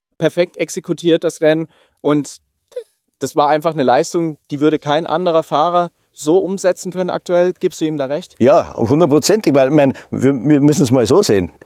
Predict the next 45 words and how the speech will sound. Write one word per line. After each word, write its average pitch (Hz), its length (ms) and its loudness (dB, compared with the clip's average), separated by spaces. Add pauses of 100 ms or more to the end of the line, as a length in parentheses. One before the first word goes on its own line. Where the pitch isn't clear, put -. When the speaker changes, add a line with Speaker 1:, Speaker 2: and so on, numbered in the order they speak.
(160)
Speaker 2:
Der 107 80 0
Freit-, 147 380 0
äh, 139 120 4
der, 117 260 2
der 110 180 2
Red 147 120 2
Bull 135 120 2
war 117 120 4
am 107 80 0
Freitag 107 400 0
nirgendwo, 135 300 2
auch 135 180 0
noch 131 140 2
im 123 120 2
dritten 151 260 0
Training. 135 320 2 (320)
Das, - 340 -2
das 113 140 0
war 127 60 2
eine 131 120 2
richtige 131 340 2
Gurke. 151 320 2
Der 110 180 4
M-, 127 360 2
Max 127 160 2
Verstappen 135 340 -2
hat 113 60 -2
gesagt, 127 360 0 (360)
„Das 127 160 0
ist 143 160 4
eine 135 100 2
Rennstrecke, 147 400 2
wo 143 60 2
du 143 80 2
Vertrauen 139 420 2
blau-, 101 240 2
brauchst.“ 120 380 -2
Aber 117 100 2
ich 117 80 2
hab 170 120 -2
kein 135 180 -2
Vertrauen 135 340 0
in 156 100 4
dieses 117 220 2
Auto. 98 300 2